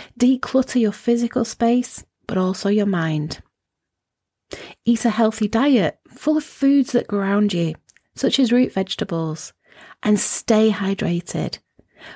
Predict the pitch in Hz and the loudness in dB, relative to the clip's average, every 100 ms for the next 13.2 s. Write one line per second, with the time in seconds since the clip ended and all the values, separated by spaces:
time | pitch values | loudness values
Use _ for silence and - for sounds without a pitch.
0 | - _ - 392 - - - 117 143 _ | -20 _ 2 2 0 -6 -4 -4 -6 _
1 | _ _ _ - - - 208 - 180 165 | _ _ _ -6 -6 -4 -6 -4 -4 -4
2 | - - 202 139 - _ _ _ _ _ | -4 -4 -2 -2 -8 _ _ _ _ _
3 | _ - - - - - - 285 277 294 | _ -20 -20 -18 -20 -6 2 4 6 4
4 | 277 262 - - 208 208 - - - 202 | 2 -2 -4 0 2 2 -4 -8 -2 -2
5 | 202 - 202 196 196 - 185 185 185 - | -2 0 0 2 0 -2 -4 -4 -2 0
6 | 311 277 - 170 165 _ _ _ _ _ | 0 0 -2 -4 -6 _ _ _ _ _
7 | _ _ _ - 294 262 214 175 165 170 | _ _ _ 0 2 4 2 0 -2 -4
8 | _ _ _ 180 180 202 208 214 - 165 | _ _ _ -4 2 2 4 0 -2 -4
9 | 156 - - - _ _ _ _ _ _ | -4 -6 -10 -10 _ _ _ _ _ _
10 | - 185 - 185 - - 180 - - 277 | -10 -8 -4 -4 -2 -2 -2 0 2 2
11 | - - - _ _ _ _ 330 330 349 | 0 -6 -8 _ _ _ _ 0 2 0
12 | - - - - 156 - - 220 175 170 | -2 -4 -6 -6 -6 -6 -2 0 0 -2
13 | - - | -6 -6